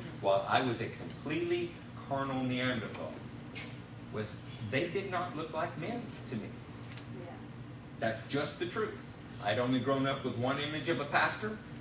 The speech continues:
Speaker 1: He dressed a certain way. He talked a certain way. He had a certain haircut.
Speaker 2: <laughs>
Speaker 1: And they did not act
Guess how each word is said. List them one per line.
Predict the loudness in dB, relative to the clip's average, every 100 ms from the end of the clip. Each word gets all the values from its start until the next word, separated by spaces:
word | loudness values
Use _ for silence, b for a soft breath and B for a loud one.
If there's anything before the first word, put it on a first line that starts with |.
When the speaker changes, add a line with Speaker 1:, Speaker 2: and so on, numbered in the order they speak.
| -8
Speaker 1:
He | -6
dressed | 0 2 2 0
a |
certain | 2 2 2
way. | -2 -2 -2 -4
He | -4 -2
talked | 2 4 4
a | 2
certain | 2 2 4
way. | 2
He | 4
had | 2
a | 2
certain | 2 2 2 0 -2 -8 -10 -4
haircut. | 2 2 6 6 6 0 -8 -12 -12 -12 -12 -6
Speaker 2:
<laughs> | -6 -6 -8 -8 -6 -6 -2 -2 2 4 4 2 0
Speaker 1:
And | 2
they | 4 2 2
did | 2 2 2
not | 4 6 6 4 0 -6 -8 -6
act | 2 6 6 2 -6